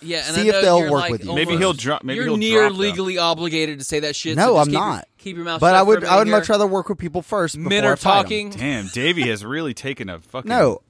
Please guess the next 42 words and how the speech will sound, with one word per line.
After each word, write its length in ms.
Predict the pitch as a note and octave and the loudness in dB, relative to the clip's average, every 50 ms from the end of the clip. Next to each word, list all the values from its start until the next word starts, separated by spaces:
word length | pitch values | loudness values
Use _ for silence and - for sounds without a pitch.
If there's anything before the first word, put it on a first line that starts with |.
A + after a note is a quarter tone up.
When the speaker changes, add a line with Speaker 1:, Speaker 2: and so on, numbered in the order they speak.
| - - | -2 2
Speaker 2:
I, 160 | D3+ F#3 G#3+ | 4 4 4
Speaker 3:
turn 160 | F3 F#3+ E3+ A#2 | 2 -2 -4 -6
here 240 | G#2+ G2+ F#2+ F#2 F2+ | -6 -6 -6 -4 -2
Speaker 2:
no, 140 | F#4+ F#4+ | 0 0
Speaker 1:
Yeah, 60 | C#3+ B2 | 0 2
Speaker 3:
towards 220 | D#3+ D#3 D#3 - | 2 0 0 0
Speaker 1:
he's 80 | - B2+ | 0 0
Speaker 3:
the 80 | - A#3+ | 0 2
Speaker 1:
a 40 | |
Speaker 3:
party. 240 | - C3+ C#3+ E3 - F4+ | 2 2 2 4 4 2
Speaker 1:
fucking 240 | D#4+ - B3 G#3+ F3+ | 2 2 -2 -2 0
prag 320 | - C4+ D#4 E4+ F4+ F#4+ D4 | 2 2 4 4 4 2 0
fag 320 | - - A3+ G3+ F#3+ F#3 | 0 0 2 2 2 0
is 120 | F#3 F3+ G#3 | -2 -2 -2
what 100 | G#3+ G#3+ | -2 -2
he 40 | A#3 | -2
Speaker 3:
Damn, 80 | C#4 F3 | 0 0
Speaker 1:
sounds 260 | B3 C#4 D#4+ E4 - | 0 2 2 0 0
Speaker 3:
dude. 80 | - - | 0 0
Speaker 2:
well, 60 | - - | 0 0
Speaker 1:
like. 80 | E3 | 2
Speaker 2:
fuck 140 | F#3 G3 - | 0 0 0
off. 240 | G#3 F3 - - - | 0 -2 -2 -4 -8
Twenty 260 | - - D#3 E3 F#3 - | -6 -2 0 0 0 0
twenty-two, 380 | G3 G3+ F#3+ F3+ - G3+ F#3+ F#3 | 0 0 0 0 0 0 0 2
we're 160 | E3+ F3 F3 | 2 2 2
gonna 100 | E3 C#3+ | 0 0
take 200 | - - D#3 - | 0 -2 -2 0
that 120 | D#3 D3 - | -2 -2 -2
shit 160 | - D#3 - | -4 -8 -6
completely. 680 | - A#2+ G#2+ - - B2 B2+ B2+ - A#2+ - - E2+ - _ _ _ _ - | -6 -8 -8 -8 -8 -8 -8 -8 -8 -10 -16 -16 -18 -20 _ _ _ _ -14
Speaker 3:
Dude. 260 | G#2 A2 A2+ A#2 A#2 C3 | -10 -6 -4 -4 -2 -2
Speaker 1:
Yeah, 200 | A#2+ A2 G2+ A#2 - | -4 -4 -6 -6 -4
okay. 360 | D#3 A3 - F3 D#3+ D3+ - _ _ _ _ - C3 | -2 0 2 0 0 0 -4 _ _ _ _ -14 -8
Speaker 3:
Davey, 280 | A#2 D#3+ E3+ D#3+ E3 | -4 -4 -2 -2 -4
you 160 | D3+ D#3 - | -6 -4 -4
were 80 | D3 C#3 | -4 -4
done 320 | B2+ G#2 C3+ C#3+ D3 D3 | -2 -2 -4 -4 -2 -4
with 160 | B2+ A#2 G#2 - | -6 -6 -8 -8
the 140 | A2+ A2 | -8 -6
L 120 | G#2 G2+ F#2+ | -6 -6 -8
P, 440 | - - G#2 G2 F#2+ F#2 F#2 G#2 | -8 -12 -12 -10 -10 -12 -14 -14